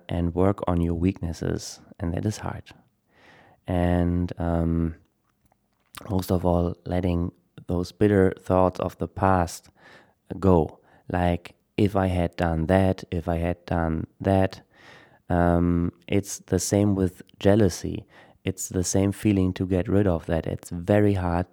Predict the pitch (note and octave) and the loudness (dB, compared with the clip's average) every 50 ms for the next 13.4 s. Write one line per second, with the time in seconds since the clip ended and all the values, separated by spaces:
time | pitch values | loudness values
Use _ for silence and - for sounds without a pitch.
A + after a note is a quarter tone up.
0 | - - - F2 E2+ E2+ - - F2+ F2 - F#2 G#2+ A2 - - A2+ G#2+ G#2+ G#2 | -10 -6 -4 -4 -4 -4 -4 -4 -6 -4 -2 -2 -2 -2 -2 -4 -4 -2 0 0
1 | G#2 G#2 G2+ G2 G2 F#2+ G2+ G2+ - - - - F#2+ G#2+ - - _ _ - - | 2 2 0 0 0 0 0 -2 -4 -8 -6 -6 -6 -6 -6 -10 _ _ -20 -20
2 | - - - _ _ _ _ _ - - F2+ F2+ F2+ F2+ F2+ F2+ F2+ - - F#2 | -20 -20 -20 _ _ _ _ _ -6 -2 0 0 2 0 0 -2 -4 -4 -4 -2
3 | F#2 G#2+ C3 - - C#3 C3+ - - A2+ A2+ A2+ A2 G#2+ A2 A2 - - E2 F2+ | 0 0 -2 -2 -2 -4 -2 -2 -2 -2 0 0 0 -2 -2 -4 -2 -2 -4 -4
4 | - - G#2+ A2 G2 E2 D#2+ - - - - - - _ - _ _ - _ _ | -4 -2 0 0 2 0 -2 -6 -10 -10 -10 -12 -16 _ -20 _ _ -20 _ _
5 | _ _ _ _ _ _ _ _ _ _ _ _ _ _ - G2+ G2+ G#2+ - A2 | _ _ _ _ _ _ _ _ _ _ _ _ _ _ -2 -2 0 0 2 2
6 | G#2 G2+ G#2 A2+ A#2 A2 G#2 G2+ G2 F2+ F#2 G#2 A2 A2 F#2+ F2 D#2+ - - - | 2 2 4 2 2 2 2 2 0 0 0 2 4 4 4 2 0 -4 -10 -10
7 | - F#2+ F2+ F2+ F#2+ G2 G2 - - - G2 F#2 F2 F#2+ F#2 F#2 F2+ F2+ - - | -8 -8 -6 -2 -2 -4 -4 -4 -4 -4 -4 -2 0 2 2 2 2 0 -2 -6
8 | - - - _ _ _ _ _ _ _ - _ - F#2 F2+ - - G2+ G2+ - | -20 -20 -20 _ _ _ _ _ _ _ -16 _ -6 -6 -4 -4 -2 -2 -2 -2
9 | F2+ - - E2+ E2+ - - _ _ _ _ _ _ _ _ _ _ _ _ _ | -2 -6 -6 -8 -8 -10 -12 _ _ _ _ _ _ _ _ _ _ _ _ _
10 | _ _ _ - - F#2+ F#2+ - - - C3 - - - F#2 F2 - - - E2 | _ _ _ -6 -2 -2 -2 0 2 2 0 0 0 -4 -4 -4 -4 -4 -4 -4
11 | E2 D#2+ E2 E2+ - - F2 E2+ E2+ E2 - - - - F#2+ F#2+ G2+ G2+ - - | -2 -2 -4 -6 -6 -4 -2 -2 -2 -2 -4 -6 -4 0 2 2 2 2 0 -2
12 | - F2+ E2 D#2+ - - - - F2+ E2+ E2+ E2+ E2 - - - F2 - - F#2 | -2 -2 0 -2 -4 -6 -6 -6 -4 -4 -2 -4 -4 -6 -6 -8 -8 -6 -6 -6
13 | - - F2+ E2+ - - - - | -4 -4 -6 -6 -6 -10 -16 -16